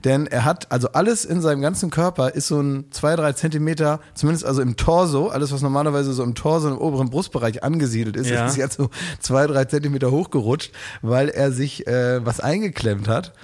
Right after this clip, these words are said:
Speaker 1: und dadurch kann er jetzt, also bestimmte Fähigkeiten hat er nicht mehr.
Speaker 2: Das, das ist das Schlimme übrigens, dieser Podcast hat ganz, ganz schlimme Nebenwirkungen, denn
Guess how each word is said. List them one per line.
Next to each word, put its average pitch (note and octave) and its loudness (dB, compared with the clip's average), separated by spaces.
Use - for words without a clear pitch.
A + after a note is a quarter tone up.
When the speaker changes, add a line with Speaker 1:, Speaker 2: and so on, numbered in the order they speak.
Speaker 1:
und B2+ 2
dadurch C3 0
kann D#3 0
er C#3+ 2
jetzt, C#3+ 0
also C3 2
bestimmte D#3+ -2
Fähigkeiten D3+ 0
hat - -2
er C3 2
nicht C3+ 0
mehr. D#2+ -6
Speaker 2:
Das, D3 0
das F#3+ 4
ist F#3 -4
das F#3 2
Schlimme F#3+ 0
übrigens, D3 0
dieser D3+ 2
Podcast D3+ -2
hat C#3+ -4
ganz, F#3 0
ganz E3 0
schlimme D#3+ 0
Nebenwirkungen, A2+ -2
denn B2+ 0